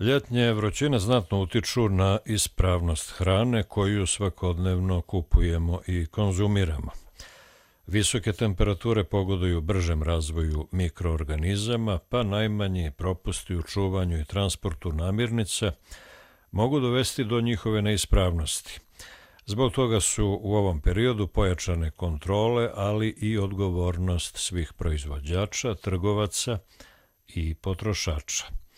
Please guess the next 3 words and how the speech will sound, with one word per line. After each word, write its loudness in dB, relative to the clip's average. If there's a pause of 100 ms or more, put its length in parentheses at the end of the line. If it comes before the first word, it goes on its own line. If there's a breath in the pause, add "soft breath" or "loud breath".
(400 loud breath)
Pripremila 0 (100)
Milana 0
Đurđić. -2